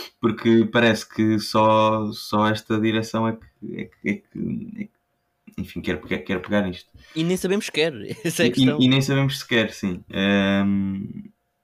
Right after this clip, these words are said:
Speaker 1: pronto, enfim, acaba por, por ser um processo que deveria ser tratado com, com,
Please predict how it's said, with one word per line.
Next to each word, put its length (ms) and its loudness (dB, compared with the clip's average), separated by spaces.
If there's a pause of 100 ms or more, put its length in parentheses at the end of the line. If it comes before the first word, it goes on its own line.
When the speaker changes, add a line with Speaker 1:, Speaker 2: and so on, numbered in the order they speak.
(640)
Speaker 1:
pronto, 340 -6
enfim, 320 -4
acaba 300 0
por, 220 -14
por 180 -18
ser 180 -2
um 380 2
processo 680 -4 (280)
que 60 -6
deveria 600 4
ser 400 0
tratado 440 0
com, 420 -4 (580)
com, 580 -4